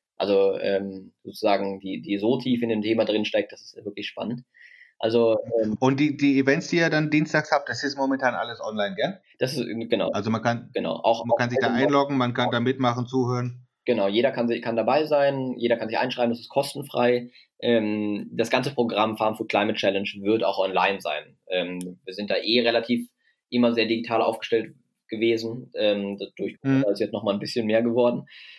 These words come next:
Speaker 1: Ähm, und die Events sind jeweils kostenfrei online. Auch das Programm selbst ist, äh, ist nicht mit Kosten verbunden.
Speaker 2: Okay,
Speaker 1: Ohne
Speaker 2: gut.
Speaker 1: viel Einsatz.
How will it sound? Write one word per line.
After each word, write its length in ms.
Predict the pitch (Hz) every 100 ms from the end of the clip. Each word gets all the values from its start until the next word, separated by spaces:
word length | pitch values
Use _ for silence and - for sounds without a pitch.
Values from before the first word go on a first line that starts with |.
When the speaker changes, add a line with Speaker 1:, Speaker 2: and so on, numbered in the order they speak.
| _ _
Speaker 1:
Ähm, 760 | 117 110 107 104 104 107 107 107
und 120 | 117
die 120 | 113
Events 220 | 107 110 117
sind 120 | 104
jeweils 380 | 110 107 101 -
kostenfrei 720 | 123 120 113 - 110 107 98
online. 600 | 101 98 98 101 101 101
Auch 120 | -
das 120 | 104
Programm 420 | - 107 104 107
selbst 500 | 98 98 98 - - -
ist, 440 | 90 90 - -
äh, 360 | 95 92 92 92
ist 120 | 98
nicht 120 | 101
mit 120 | 95
Kosten 300 | - 95 113
verbunden. 500 | 92 82 92 90 131 _ _ _ _ _ _ _ _ 131
Speaker 2:
Okay, 200 | 151 101
Speaker 1:
Ohne 100 | 98
Speaker 2:
gut. 100 | 95
Speaker 1:
viel 100 | 101
Einsatz. 500 | - - - - -